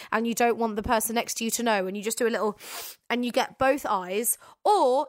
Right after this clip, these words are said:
the floodgates open and you cry. No one gets brutal loss and just lets a single tear fall gracefully. It's, and it's used for either to keep women looking pretty but showing emotion,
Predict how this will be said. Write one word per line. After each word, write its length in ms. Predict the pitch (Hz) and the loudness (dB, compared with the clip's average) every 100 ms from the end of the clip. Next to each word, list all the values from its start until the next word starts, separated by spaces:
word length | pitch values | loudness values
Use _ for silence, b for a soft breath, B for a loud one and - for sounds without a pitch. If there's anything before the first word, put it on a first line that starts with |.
| - | -6
the 60 | 269 | -4
floodgates 540 | 339 330 - 285 262 | 0 0 0 -4 -2
open 360 | 262 254 254 226 220 | -2 -2 -4 -6 -6
and 240 | 233 220 | -6 -6
you 100 | 226 | -10
cry. 540 | - 240 185 - 175 - b b b _ _ _ _ _ - | -6 -2 -2 -4 -12 -18 b b b _ _ _ _ _ -8
No 480 | 269 349 403 466 415 | -2 2 4 6 4
one 600 | 302 202 180 190 269 302 _ _ _ _ _ _ | 2 -2 -6 -8 -8 -8 _ _ _ _ _ _
gets 400 | 320 294 - - - | 0 0 -2 -6 -6
brutal 760 | 262 247 285 349 349 - 330 269 | -8 -4 0 0 0 -2 -4 -4
loss 540 | 254 285 208 220 - - | -2 0 0 -2 -6 -6
and 160 | 240 214 | -4 -4
just 200 | 220 - | -6 -6
lets 240 | 233 - | -4 -2
a 40 | 208 | -2
single 600 | - - 233 226 220 220 | -2 -2 -6 -12 -16 -16
tear 440 | - - 226 220 214 | -16 -14 -14 -14 -16
fall 640 | _ 190 220 214 208 226 _ | _ -10 -8 -10 -12 -18 _
gracefully. 640 | 226 226 220 - 202 196 B B B B | -4 -2 -2 -4 -6 -10 B B B B
It's, 220 | 269 262 - | -4 -2 -2
and 120 | 302 | -2
it's 160 | 269 - | -4 0
used 600 | 339 269 196 262 254 - b b _ | 0 0 -2 -6 -6 -8 b b _
for 160 | 269 262 | 0 0
either 360 | 294 302 254 220 | -2 -2 -2 -2
to 140 | - | -4
keep 240 | - 311 285 | -4 -4 -2
women 320 | 302 277 254 | -2 0 0
looking 300 | 269 - 226 | -2 -4 -8
pretty 340 | 196 185 180 | -8 -6 -6
but 120 | 190 180 | -6 -4
showing 300 | 208 190 190 | -4 -4 -6
emotion, 560 | 185 175 - 165 220 | -10 -10 -10 -10 -12